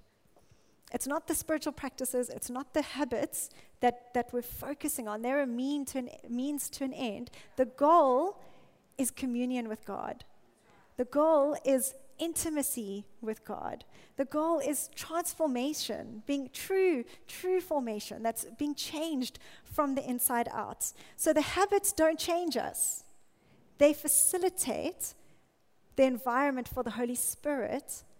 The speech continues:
to change us. And the ho-, when we create the space, when we create the, the right soil, the right environment, the Holy Spirit can come in, and the Holy Spirit can do a deep work in our hearts, transforming us from the inside out.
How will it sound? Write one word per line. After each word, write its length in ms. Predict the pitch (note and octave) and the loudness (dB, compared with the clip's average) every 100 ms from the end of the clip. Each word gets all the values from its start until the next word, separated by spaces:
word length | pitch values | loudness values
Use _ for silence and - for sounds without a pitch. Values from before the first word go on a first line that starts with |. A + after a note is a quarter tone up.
| _ _ | _ _
to 120 | - | -10
change 380 | A#3 A3 - G3 | -8 -8 -10 -10
us. 420 | - - - - - - - _ _ _ _ _ _ _ - - | -12 -10 -12 -12 -16 -20 -20 _ _ _ _ _ _ _ -20 -6
And 140 | C4+ | -2
the 40 | C4 | -2
ho-, 200 | - - | -4 -4
when 220 | C4+ D#4+ | -2 0
we 100 | F4 | -2
create 500 | - D4+ C#4+ D#4+ F4 | -6 -4 0 0 0
the 80 | E4 | -2
space, 640 | D4 - G3+ - - - - - - | 0 -2 -6 -8 -10 -12 -12 -20 -4
when 140 | C#4 | -2
we 80 | E4 | -2
create 520 | - D#4+ D4+ D#4+ - - - - - | -6 -4 -4 -4 -10 -16 -20 -20 0
the, 300 | C4+ B3+ - | 4 4 2
the 100 | B3+ | 0
right 320 | B3 C#4 D4+ | 0 -4 -4
soil, 340 | - - D#4 B3 | -4 -2 0 0
the 80 | A#3 | 0
right 160 | C#4 | -2
environment, 560 | D4 C4 C4 D4 A#3+ A3 | -2 -2 -2 0 -2 -4
the 80 | - | -4
Holy 180 | C#4 | -2
Spirit 640 | C#4+ - - F4+ D#4 A#3+ - - - - | -4 -6 0 2 4 2 0 -20 -20 -18
can 160 | - C4+ | -8 -6
come 320 | - - D#4+ | -6 -6 -2
in, 120 | C#4+ | 0
and 80 | B3 | 0
the 60 | B3+ | -2
Holy 220 | C4 C#4 | -4 -2
Spirit 420 | - - E4+ E4+ | -4 -2 -2 -2
can 160 | E4+ C4 | -2 -2
do 120 | C4 | -2
a 40 | B3 - | -2 -4
deep 320 | C4+ D4 - - | -2 -2 -2 -8
work 460 | A3+ B3+ G#3 C#4 - - - - | 0 2 2 -4 -10 -20 -18 -6
in 140 | B3+ | -2
our 100 | B3 | 0
hearts, 400 | A#3 - G#3 - | -2 -6 -6 -8
transforming 800 | - D4 D#4 - - E4 D#4+ C#4+ | -8 -6 -6 -6 0 2 2 0
us 280 | G3+ F#3+ - - - | -2 -4 -6 -10 -20
from 280 | - - B3 | -10 -4 -2
the 120 | A#3+ | -4
inside 440 | - A3+ - G#3+ - | -4 -4 -2 -2 -4
out. 400 | - A#2 - | -6 -8 -10